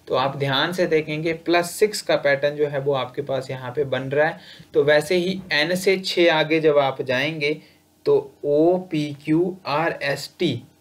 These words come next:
तो टी वाला जो है वो option आपके पास आना चाहिए। फिर अगले, अगला है आपके पास डिजिट ओ,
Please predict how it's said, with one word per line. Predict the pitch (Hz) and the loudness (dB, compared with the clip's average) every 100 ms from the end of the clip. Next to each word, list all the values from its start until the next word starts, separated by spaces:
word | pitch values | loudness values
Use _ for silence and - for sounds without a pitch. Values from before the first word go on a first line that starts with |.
| - | -8
तो | 135 | -8
टी | - - 185 196 | -8 -4 0 2
वाला | 185 175 165 | 2 2 0
जो | 160 | 0
है | 160 147 | 2 2
वो | 147 131 | 2 0
option | 127 147 143 | -2 -8 -6
आपके | 135 - | -6 -6
पास | 135 123 123 120 | -6 -4 -6 -6
आना | 120 131 | -6 -6
चाहिए। | 131 147 143 160 185 - - - - _ - | -4 -4 -4 -6 -8 -20 -20 -20 -20 _ 0
फिर | 180 | 2
अगले, | 185 156 160 175 185 185 - _ 139 | 2 0 0 2 2 0 -8 _ -4
अगला | 139 170 | 0 2
है | 170 | 2
आपके | 151 147 160 | -2 -2 -6
पास | 160 151 147 | -4 -4 -2
डिजिट | 147 147 156 - | -4 -2 -6 -4
ओ, | 147 147 | 2 2